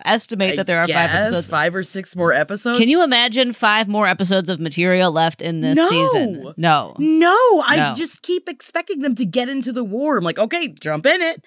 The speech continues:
Speaker 1: Do it.
Speaker 2: Okay, he's making a ghost train. Jump in it."
Speaker 1: Do, that's either do the war or let the season die early. Like, it is t-, twenty-four episodes.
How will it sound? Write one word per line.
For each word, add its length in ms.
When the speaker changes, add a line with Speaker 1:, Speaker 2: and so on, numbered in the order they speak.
Speaker 1:
Do 220
it. 20
Speaker 2:
Okay, 200
he's 120
making 220
a 20
ghost 380
train. 260
Jump 320
in 100
it." 440
Speaker 1:
Do, 300
that's 320
either 220
do 260
the 140
war 280
or 200
let 340
the 180
season 720
die 560
early. 520
Like, 360
it 320
is 320
t-, 220
twenty-four 560
episodes. 840